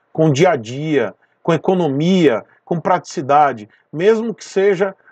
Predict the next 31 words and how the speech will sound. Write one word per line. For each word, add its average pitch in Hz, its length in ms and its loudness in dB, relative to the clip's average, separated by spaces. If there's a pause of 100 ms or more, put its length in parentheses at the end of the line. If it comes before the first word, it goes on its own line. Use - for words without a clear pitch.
uma 185 200 0
oito 180 260 0
oito 175 220 -4
três, 165 300 -2
que - 80 -4
é - 20 0
uma 160 100 0
moto 151 320 2
ágil, 151 440 2
uma 131 100 -6
moto 139 380 -6
interessante, 175 680 -2
mas 214 340 -2
não 220 340 4
pra 208 160 4
esse 196 200 -2
foco 175 360 -4
de 165 100 -8
trabalho. 127 560 0 (440)
Você 127 200 0
precisa 180 240 -4
de 160 80 -4
uma 165 140 0
moto 147 320 0
econômica, 135 720 -4
uma 127 240 0
moto 143 260 0
que - 80 -8
lhe 131 80 -4
dê 127 140 0
conforto 143 680 -2